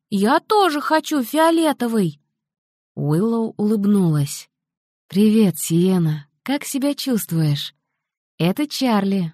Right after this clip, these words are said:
мой парень». Чарли подмигнул ей. «Привет, Сиена. Много слышал о тебе. Говорят, ты чрезвычайно храбрая юная леди».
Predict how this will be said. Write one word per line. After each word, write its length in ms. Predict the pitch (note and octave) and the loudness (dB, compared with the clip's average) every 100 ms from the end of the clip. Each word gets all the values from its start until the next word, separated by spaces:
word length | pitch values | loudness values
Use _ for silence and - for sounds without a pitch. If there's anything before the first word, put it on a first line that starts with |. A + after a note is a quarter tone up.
| _ | _
мой 260 | E3 G3+ A#3 | 0 0 0
парень». 560 | A3+ F#3+ D#3+ D3+ D3 _ _ _ _ _ _ _ _ | 0 0 0 -2 -6 _ _ _ _ _ _ _ _
Чарли 460 | - - D#3+ F#3 G#3 | -10 -2 0 2 0
подмигнул 680 | - F#3 F#3 F#3 E3+ E3 D#3 | -2 -2 -2 0 2 2 0
ей. 360 | D3 D3+ C#3+ - _ _ _ _ | 0 -2 -4 -10 _ _ _ _
«Привет, 460 | - D#3 F#3 A3+ - | -4 -2 0 -2 -2
Сиена. 680 | D#3+ E3 F3 F#3+ D#3+ C3+ - | -2 0 0 0 0 -2 -6
Много 460 | C3+ D3+ D#3 G#3+ A3 | -4 0 0 0 -4
слышал 520 | - F#3+ A3 A3 A#3+ | -4 -4 -2 -2 -4
о 100 | G#3 | -4
тебе. 500 | - F#3+ E3 C#3+ C#3 _ _ - | -4 -4 -2 -2 -4 _ _ -8
Говорят, 600 | D3 D3 C#3 D3+ F#3 - | -2 0 0 0 -2 -4
ты 120 | G3 | -6
чрезвычайно 1080 | - E3 D#3 D3 C#3+ - - D#3 G3+ A#3+ B3 | -4 -2 -2 -2 -6 -6 -2 0 0 -2 -4
храбрая 720 | - D3 D3 D3 D3 C#3+ D3 | -4 0 2 0 0 0 0
юная 460 | D3+ D#3+ D#3 D#3 D#3+ | 0 -2 -2 -2 -2
леди». 580 | E3 D3+ C#3+ D3 C#3+ | -2 -2 -2 -4 -6